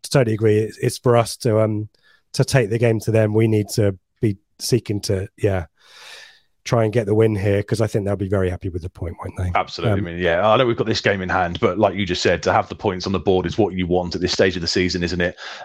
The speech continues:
Speaker 2: And, um, and, and yeah, they've, they've managed to pull away a little bit over the Christmas period, and it's up to us to take this game to them, and it's up to us to get those three points, close that gap, hopefully win our game in hand, and then it's back down to, to one point it would be then, wouldn't it, if we, if we beat them on Saturday?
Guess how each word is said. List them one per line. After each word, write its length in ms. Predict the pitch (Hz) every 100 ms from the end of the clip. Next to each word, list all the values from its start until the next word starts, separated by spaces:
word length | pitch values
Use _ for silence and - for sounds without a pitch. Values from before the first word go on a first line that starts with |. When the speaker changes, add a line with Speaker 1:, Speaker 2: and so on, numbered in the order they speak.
| -
Speaker 2:
And, 240 | 90 90
um, 260 | 92 92 90
and, 140 | 90
and 220 | 85 90
yeah, 200 | 87 101 98
they've, 160 | 87 85
they've 180 | 85
managed 260 | 98 95 85
to 40 |
pull 160 | - 104
away 240 | 92 98
a 60 | 95
little 180 | 95 95
bit 140 | 90
over 160 | 87 80
the 80 | 90
Christmas 320 | 101 - 92
period, 420 | - 95 95 92
and 240 | 92 92 - - - -
it's 160 | 90 101
up 140 | 90
to 180 | - 92
us 140 | 92
to 100 | -
take 180 | - 98
this 140 | 92 -
game 260 | 92 90
to 180 | 87 98
them, 140 | 95
and 60 | 92
it's 100 | 87
up 120 | 90
to 100 | -
us 80 | 92
to 100 | -
get 140 | 95
those 180 | 90 95
three 160 | - 101
points, 300 | - 98 90
close 280 | - 104 95
that 220 | 92 85
gap, 240 | 107 101 _ - - - -
hopefully 500 | 135 101 110 107 101 -
win 160 | 104
our 120 | 104 95
game 240 | 101 101
in 60 | 92
hand, 260 | 101 101
and 40 | 104
then 80 |
it's 120 | 101 -
back 200 | 110 -
down 200 | 101 95
to, 260 | 110 98 -
to 140 | 107
one 340 | 98 95 107 98
point 240 | 113 113
it 40 | 90
would 120 | 80
be 140 | 90
then, 120 | 90
wouldn't 200 | 104 107
it, 20 | 85
if 60 |
we, 100 | 101
if 120 | 110 98
we 60 |
beat 180 | 92 95
them 100 | 92
on 80 | 90
Saturday? 360 | 98 - 90